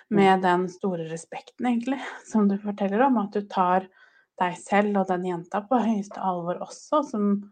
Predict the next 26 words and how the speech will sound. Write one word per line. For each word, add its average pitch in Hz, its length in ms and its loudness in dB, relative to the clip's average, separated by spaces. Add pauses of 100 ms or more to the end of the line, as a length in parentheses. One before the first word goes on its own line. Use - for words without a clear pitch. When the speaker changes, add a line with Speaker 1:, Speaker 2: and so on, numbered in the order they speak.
(380)
Speaker 2:
er 190 60 -4
jo 196 80 -2
heller 185 360 -6
ikke 196 300 -10
gitt. - 480 -10 (760)
Jeg - 0 -
Speaker 1:
Nei. 180 120 -8
Speaker 2:
tenker 214 200 0
det 208 100 4
er 202 60 4
et 196 100 0
så 196 100 -4
fint 185 360 -8
bilde 190 420 -6
på, 185 280 0 (600)
på 220 80 0
nettopp 202 400 -2
det 208 220 2
da, 262 120 4
at 208 200 -6
du 196 260 2
Speaker 1:
Mm. 185 280 -6 (520)
Speaker 2:
også 220 220 -4
møter 190 280 -2
deg 175 160 -4
selv. 233 380 -4